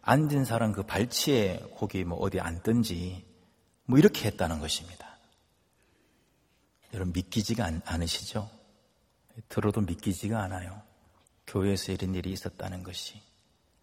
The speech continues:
또 믿고 싶지도 않고요. 그러나 이런 일이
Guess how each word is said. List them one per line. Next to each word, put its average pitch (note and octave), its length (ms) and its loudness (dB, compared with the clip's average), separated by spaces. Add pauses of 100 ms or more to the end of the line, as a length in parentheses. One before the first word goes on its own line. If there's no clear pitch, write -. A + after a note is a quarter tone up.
(800)
또 G#2 100 -16
믿고 F#2+ 300 2
싶지도 - 380 0
않고요. F2 520 -8 (1500)
그러나 D3 320 4
이런 C3 300 6
일이 A2 560 2